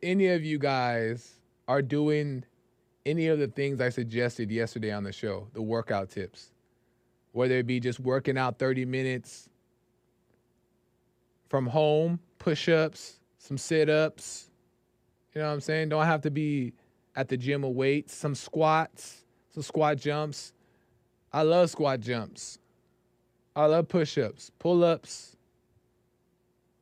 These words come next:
I've done that for many years, just straight, no gym. Three years, I think it was, like, three years, just straight, no gym at all, just straight pull-ups, push-ups,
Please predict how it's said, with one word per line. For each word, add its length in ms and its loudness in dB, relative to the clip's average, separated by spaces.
I've 160 2
done 200 0
that 200 2
for 100 -4
many 300 -2
years, 420 2
just 160 -6
straight, 360 0
no 200 0
gym. 460 -4
Three 200 2
years, 720 0
I 320 -20
think 120 -2
it 40 0
was, 20 0
like, 160 -2
three 220 0
years, 340 2
just 160 -6
straight, 460 2
no 260 -2
gym 280 -2
at 140 0
all, 260 2
just 200 -4
straight 320 -2
pull-ups, 400 0
push-ups, 720 -4